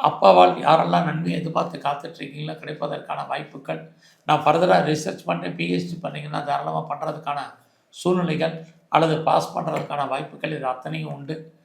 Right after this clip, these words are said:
நீங்க பி ஆருக்கோ, கிரீன் கார்டுக்கோ, சிட்டிசன்ஷிப்புக்கோ அப்ளை பண்ணியிருக்கீங்க,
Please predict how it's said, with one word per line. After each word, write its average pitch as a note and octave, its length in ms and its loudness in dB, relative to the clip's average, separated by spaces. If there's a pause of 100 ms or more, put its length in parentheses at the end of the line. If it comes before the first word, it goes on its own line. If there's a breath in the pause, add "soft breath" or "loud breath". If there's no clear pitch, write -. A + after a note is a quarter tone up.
(260 soft breath)
நீங்க D#3 240 0
பி E3+ 240 -2
ஆருக்கோ, E3 380 2
கிரீன் E3 280 -4
கார்டுக்கோ, E3 360 -2 (100)
சிட்டிசன்ஷிப்புக்கோ D#3+ 760 -12
அப்ளை E3+ 300 -4
பண்ணியிருக்கீங்க, D3 680 -10